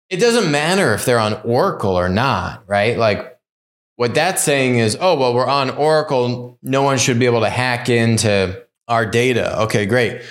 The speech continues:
But China doesn't need to hack into the data. Like, they own it. It's, it's a Chinese company. The, the C C P and a,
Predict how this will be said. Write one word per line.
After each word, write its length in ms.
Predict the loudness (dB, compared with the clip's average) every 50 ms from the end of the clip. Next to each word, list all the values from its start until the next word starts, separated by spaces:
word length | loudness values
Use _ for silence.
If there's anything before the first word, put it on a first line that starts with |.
| -20 -20 _ _
But 480 | 0 0 0 0 -4 -8 -10 -16 _ _ -4
China 280 | -2 -2 0 0 0
doesn't 240 | 0 0 2 2 0
need 140 | 0 0 0
to 80 | 2
hack 220 | 2 2 2 2 0
into 160 | 0 0 0
the 100 | 0 2
data. 300 | 2 2 2 2 2 2
Like, 320 | 0 0 -2 -4 -10 -20 _ _ _ _ _ _ _ _ _ _ _
they 320 | -2 0 0 0 -2 -2
own 300 | -2 0 0 0 0 0
it. 220 | -2 -4 -8 -12 -18 _ -4
It's, 480 | -4 -2 -2 0 -2 -2 -2 -6 _ _ _ _ _ _ _ _ _
it's 160 | -8 -4 -4
a 40 | -2
Chinese 440 | 0 0 0 2 2 0 0 0 0
company. 580 | 0 0 0 2 0 0 0 -2 -4 -6 -10 -12 _
The, 240 | -6 -6 -6 -6 -8 _ _ _ _
the 80 | -6 -4
C 180 | 0 0 0 2
C 220 | 2 2 0 0
P 600 | 2 0 2 2 2 2 0 0 -2 -6 -12 -16 -20 _ _ _ _ _ _
and 240 | -2 0 2 2 2
a, 100 | 0